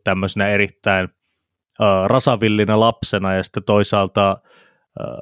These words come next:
juopottelevana ja huonosti käyttäytyvänä homoseksuaalina, jolla oli niinku todella paljon ongelmia sitten tämän niinku, ö, varhaiselämässä koettujen traumojen ja tämmöisten kanssa. Niin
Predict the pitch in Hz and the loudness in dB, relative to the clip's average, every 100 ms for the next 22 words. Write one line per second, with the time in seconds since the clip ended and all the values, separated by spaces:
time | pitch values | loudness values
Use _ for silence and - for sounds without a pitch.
0 | 52 - 117 123 127 117 113 _ 110 104 | -12 -8 2 4 4 2 -2 _ 0 2
1 | 101 107 104 101 98 123 110 104 - - | 2 2 2 0 4 2 2 -2 -8 -2
2 | 104 101 - 101 95 101 101 98 95 95 | 0 0 -2 -2 -2 -2 -2 0 0 -2
3 | - _ _ - 131 123 113 - 104 - | -8 _ _ -4 0 2 0 -2 -8 -4
4 | 104 104 98 101 101 101 98 101 98 101 | 0 2 2 0 2 2 2 2 0 0
5 | 107 98 104 160 135 117 107 101 92 101 | 0 0 -2 -10 -6 -2 0 0 0 0
6 | 104 120 107 104 95 92 90 95 - - | 4 4 2 0 0 0 -2 -4 -6 -2
7 | 95 95 90 85 90 _ _ _ - - | 0 0 -2 -4 -6 _ _ _ -20 -18
8 | - - - - - - - _ _ _ | -16 -18 -18 -18 -20 -20 -20 _ _ _
9 | _ - - - - - - 131 131 117 | _ -20 -20 -20 -18 -18 -6 0 2 2
10 | 107 117 104 - - - - _ _ 135 | 2 2 2 -2 -2 -8 -12 _ _ 0
11 | 120 113 110 - - - 110 104 - 107 | 2 2 0 -2 -4 0 0 0 -2 -2
12 | 98 107 120 113 101 98 95 95 95 95 | 0 0 2 2 2 0 0 0 0 -2
13 | - 113 107 95 - 98 - 101 98 - | -6 -2 -2 -2 -4 -6 -2 -2 -2 -6
14 | - 98 _ _ 127 120 110 | -6 -6 _ _ 0 2 2